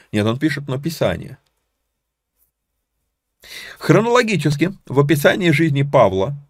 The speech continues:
и в его посланиях слово "графе" встречается впервые либо здесь,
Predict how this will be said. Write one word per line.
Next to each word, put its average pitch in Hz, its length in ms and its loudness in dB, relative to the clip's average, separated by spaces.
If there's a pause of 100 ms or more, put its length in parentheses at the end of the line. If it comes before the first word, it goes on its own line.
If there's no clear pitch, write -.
(380)
и 135 100 4
в 127 40 2
его 151 280 4
посланиях 139 680 2 (480)
слово 175 420 4
"графе" 170 640 2
встречается 151 760 2
впервые 139 520 2
либо 120 400 2
здесь, 101 580 -2